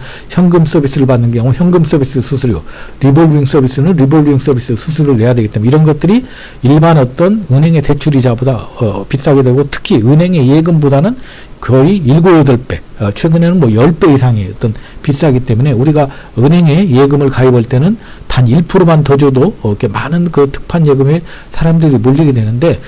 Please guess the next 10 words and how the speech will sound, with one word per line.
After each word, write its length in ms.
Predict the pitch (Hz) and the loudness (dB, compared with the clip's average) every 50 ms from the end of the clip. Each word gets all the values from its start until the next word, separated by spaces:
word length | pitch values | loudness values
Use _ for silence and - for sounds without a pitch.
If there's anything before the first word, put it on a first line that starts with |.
| - - - | -18 -20 -14
실제로, 600 | - - - - - 220 208 190 190 208 226 247 - - - - - - | -10 -6 -6 -2 0 2 2 4 4 2 2 0 -2 -10 -16 -14 -8 -4
어, 300 | 117 113 113 110 113 110 | -2 0 0 2 0 0
신용카드로 960 | - - 185 185 180 185 170 160 - 160 151 147 147 143 143 139 139 139 135 127 | 0 0 0 0 0 0 -2 -2 -2 -2 0 2 2 2 4 4 4 4 2 0
활용되는 540 | - 139 147 135 131 131 127 123 123 127 | 0 -2 0 0 0 0 0 0 0 0
어떤 240 | 120 110 - 127 117 | 0 -2 -2 -2 -4
수수료가 600 | 117 - 208 185 - 202 185 175 165 165 175 165 | -2 -2 -4 -2 0 0 0 0 0 0 -4 -4
비싼 340 | 160 - - - - 151 143 | -6 -8 -10 -4 -4 -2 0
거에 140 | 135 139 127 | 2 2 2
대해서는 280 | 117 120 117 131 135 | 2 0 0 0 -2
사람들이 440 | 131 131 143 156 147 139 147 170 196 | -4 -2 -2 -2 -2 0 0 -2 -2